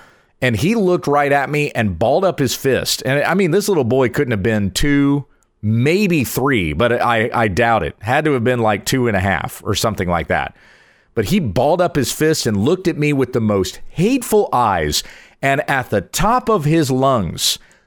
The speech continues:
screamed at me, and there was nothing but anger in his face. And I remember thinking, "Man, if he was, if he was a full-grown man,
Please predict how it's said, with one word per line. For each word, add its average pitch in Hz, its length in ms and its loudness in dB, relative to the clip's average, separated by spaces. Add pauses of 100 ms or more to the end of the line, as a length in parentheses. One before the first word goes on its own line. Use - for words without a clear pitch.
screamed 147 1080 0 (100)
at 101 220 -2
me, 90 240 2
and 92 100 2
there 147 160 4
was 120 220 2
nothing 156 640 0
but 135 240 0
anger 139 460 0
in 117 220 0
his 101 260 0
face. 85 460 -2 (340)
And 131 140 0
I 156 80 2
remember 151 440 2
thinking, 110 760 -2 (340)
"Man, 170 280 0
if 123 220 -2
he 208 160 2
was, 196 380 0
if 120 80 -2
he 233 140 2
was 247 160 2
a 117 80 2
full-grown 190 760 0
man, 160 460 0